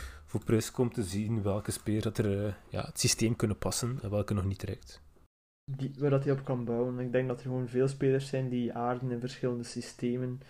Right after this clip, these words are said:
Speaker 2: Ik denk dat Balikwisha, dat, dat, ja, dat ze niet hadden verwacht bijvoorbeeld dat, dat, dat Benson de, de topspeler zou zijn bij Antwerpen momenteel. Ik denk niet dat iemand dat, eh, op voorhand binnen het Antwerp, eh,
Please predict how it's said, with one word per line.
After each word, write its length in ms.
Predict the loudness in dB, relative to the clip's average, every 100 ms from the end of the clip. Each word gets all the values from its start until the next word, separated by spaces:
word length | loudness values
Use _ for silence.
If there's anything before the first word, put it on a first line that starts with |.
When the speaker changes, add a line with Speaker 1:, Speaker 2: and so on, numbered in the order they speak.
| -20 -20 -20 -6
Speaker 2:
Ik 60 |
denk 180 | -2 0
dat 120 | 0
Balikwisha, 720 | 2 0 0 -2 0 2 2
dat, 240 | 2 -2 -2
dat, 320 | -2 0 -2 -6 -18 -20 -20 -8
ja, 220 | -6 -6 -10 -20 -20 -20 -20 -20 -2
dat 120 | 0
ze 100 | 6
niet 100 | 8
hadden 180 | 8 8
verwacht 320 | 6 4 4
bijvoorbeeld 360 | -2 2 2 4
dat, 360 | 2 2 -2
dat, 140 | -4 -4 -10
dat 260 | -4 -4 0
Benson 520 | 2 2 2 0 0 -2
de, 380 | -2 0 0 -2
de 120 | -4
topspeler 460 | -2 -2 4 2 4
zou 120 | 0
zijn 180 | -2 0
bij 80 | 0
Antwerpen 340 | -2 -4 -6
momenteel. 380 | -4 -6 -4 -6 -6 -16 -20 -20 -20 -20 -16
Ik 180 | -14 0
denk 200 | 0 0
niet 140 | 0 2
dat 140 | 4
iemand 260 | 4 2 2
dat, 180 | 2
eh, 160 | 2 0
op 100 | -2
voorhand 480 | -2 0 0 -4 -10
binnen 300 | -2 -2 0
het 160 | -4 -2
Antwerp, 480 | -4 -4 -8
eh, 60 | -6